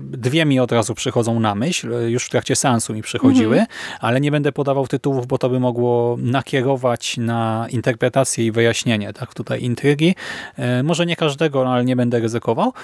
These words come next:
Speaker 1: Więc, e, to, to jest właśnie taka trochę baśniowa opowieść, ale też mam wrażenie, że, mm, że Kreger, e, trochę t-, trochę nie, nie wiedział, co robi. Tak trochę jednak szył.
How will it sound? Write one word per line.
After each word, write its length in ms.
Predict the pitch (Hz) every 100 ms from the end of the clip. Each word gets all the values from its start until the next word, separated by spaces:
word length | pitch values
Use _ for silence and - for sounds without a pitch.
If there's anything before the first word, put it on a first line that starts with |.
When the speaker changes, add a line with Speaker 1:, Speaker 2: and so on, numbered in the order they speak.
| - -
Speaker 1:
Więc, 280 | 143 147 -
e, 80 | 135
to, 160 | - -
to 120 | 175
jest 200 | 196 -
właśnie 220 | 139 139
taka 240 | 135 -
trochę 260 | 131 135 131
baśniowa 480 | 127 127 143 127 123
opowieść, 600 | 123 - 123 160 233 - - - - -
ale 240 | 143 170
też 160 | 190 202
mam 180 | 202 196
wrażenie, 640 | 196 180 185 196 196 185
że, 720 | 165 170 170 170 170 170 170 156 135 170 _ 156
mm, 260 | 156 151 135 - - - _ _ - - _ _ - - - - -
że 220 | - 151 156
Kreger, 560 | - 185 185 175 165
e, 300 | 165 - 127 - 214 _ _ _ - _
trochę 460 | 143 165 - 170
t-, 140 | 151 147 - 143 143 143 131 - - - - -
trochę 280 | 180 233
nie, 540 | 208 180 151 160 147 143
nie 220 | 151 160
wiedział, 260 | 156 156 147
co 180 | -
robi. 340 | 104 - 117 165
Tak 160 | - -
trochę 400 | 175 240 233 208
jednak 320 | 185 180 247
szył. 420 | 220 - 151 104